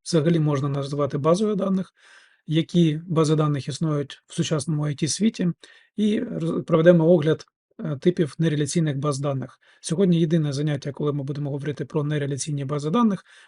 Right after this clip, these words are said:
бо всі подальші наші заняття ми будемо обговорювати лише реляційне сховище на прикладі My S Q L. Давайте ж визначатися, що таке база даних.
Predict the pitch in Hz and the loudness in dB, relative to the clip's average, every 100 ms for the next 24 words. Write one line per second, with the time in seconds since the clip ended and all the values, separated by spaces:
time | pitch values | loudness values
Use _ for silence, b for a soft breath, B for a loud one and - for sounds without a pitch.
0 | - 165 151 175 170 151 151 - 147 147 | -2 0 2 0 0 0 0 -2 -4 -4
1 | - 151 135 - 160 202 240 170 165 156 | -6 -8 -10 -8 0 2 2 0 0 0
2 | 156 151 151 - - 135 151 185 160 139 | 0 -2 -4 -8 -10 -4 0 2 2 0
3 | 147 147 165 160 220 - 160 160 156 156 | -2 -2 0 0 -2 -8 -4 -2 -2 -2
4 | 143 135 - 220 196 151 147 139 175 160 | -4 -4 0 2 2 -2 -6 -2 -2 -2
5 | 143 143 143 - 151 135 127 _ _ - | -4 -4 -4 -6 -4 -4 -4 _ _ 2
6 | 214 226 214 180 190 185 190 185 151 127 | 4 6 4 2 2 2 4 4 2 -2
7 | 147 185 185 165 170 151 151 156 151 135 | -2 0 2 2 2 2 2 2 0 -2